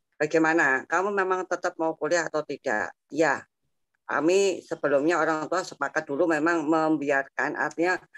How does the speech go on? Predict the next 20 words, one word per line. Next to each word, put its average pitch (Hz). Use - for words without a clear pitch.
membiarkan 170
itu 185
memberikan 170
keputusan 165
si 170
anak 160
karena 175
sudah 160
menginjak 147
delapan 147
belas 139
tahun. 175
Sebetulnya 160
dia 180
tahu 156
apa 151
yang 147
harus 135
dia 143
lakukan. 135